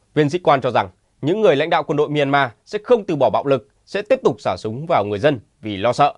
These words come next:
nếu mất quyền lực họ sẽ phải đối mặt với tòa án hình sự quốc tế hoặc tòa án công lý quốc tế và họ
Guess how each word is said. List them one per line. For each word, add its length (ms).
nếu 160
mất 200
quyền 120
lực 220
họ 100
sẽ 120
phải 240
đối 160
mặt 240
với 120
tòa 280
án 160
hình 200
sự 240
quốc 140
tế 260
hoặc 200
tòa 200
án 180
công 220
lý 100
quốc 180
tế 220
và 100
họ 260